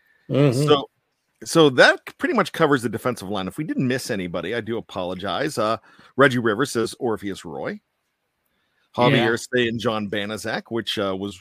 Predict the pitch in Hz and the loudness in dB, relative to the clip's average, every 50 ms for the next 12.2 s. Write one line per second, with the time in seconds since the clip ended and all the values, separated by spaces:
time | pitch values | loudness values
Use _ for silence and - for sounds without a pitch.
0 | _ - 101 107 98 90 90 95 92 95 98 92 87 - - - 104 113 - - | _ -10 -8 -6 -6 -6 -6 -6 -6 -6 -6 -8 -10 -12 -10 -8 -8 -8 -8 -10
1 | 104 87 - - - - - - - _ _ _ _ _ _ _ _ _ _ _ | -10 -10 -10 -10 -14 -18 -20 -20 -20 _ _ _ _ _ _ _ _ _ _ _
2 | - 160 147 156 185 180 151 147 170 208 254 - - 190 185 185 175 156 - _ | 2 6 10 10 10 10 12 12 12 12 10 6 6 6 6 6 6 4 -2 _
3 | _ _ _ _ _ _ _ _ _ _ _ _ _ _ _ _ - 117 110 127 | _ _ _ _ _ _ _ _ _ _ _ _ _ _ _ _ -20 -10 0 2
4 | 160 214 262 - - 311 269 151 113 156 170 175 - - 127 113 85 64 65 - | 2 2 2 0 -4 -6 -6 0 2 4 2 2 2 -2 -6 -6 -6 -6 -10 -16
5 | _ _ _ _ _ - - 196 220 226 226 233 233 - 226 220 208 - _ _ | _ _ _ _ _ -14 -10 -6 -4 -2 0 0 0 0 -2 -4 -6 -10 _ _
6 | _ - 180 180 175 202 202 214 190 - - - 175 180 175 160 - - - 254 | _ -4 -2 -2 0 -2 -2 -2 -4 -4 -2 2 2 2 2 0 -4 -2 -2 0
7 | 254 226 185 147 143 135 139 139 135 131 135 135 135 131 127 123 127 151 147 143 | 2 2 2 2 2 2 2 0 0 -2 -4 -4 -4 -4 -6 -6 -6 -6 -6 -4
8 | 143 143 131 131 127 127 139 131 120 110 - - - 123 107 _ - 147 143 139 | -4 -4 -4 -2 -2 -2 -2 -2 -2 -4 -4 -6 -8 -8 -8 _ -6 -4 -4 -4
9 | - _ _ _ _ _ _ _ _ _ _ _ _ _ _ _ _ _ _ _ | -6 _ _ _ _ _ _ _ _ _ _ _ _ _ _ _ _ _ _ _
10 | _ _ _ _ _ _ _ _ _ _ - 139 131 127 127 123 123 131 - 135 | _ _ _ _ _ _ _ _ _ _ 0 2 2 2 2 0 -2 -4 -8 -10
11 | 127 107 156 147 143 - 139 143 160 170 143 110 104 101 131 143 139 139 127 123 | -4 0 0 0 0 -2 -4 -2 0 2 2 0 -2 -4 -4 -2 0 0 0 0
12 | 120 123 127 | -2 -2 -6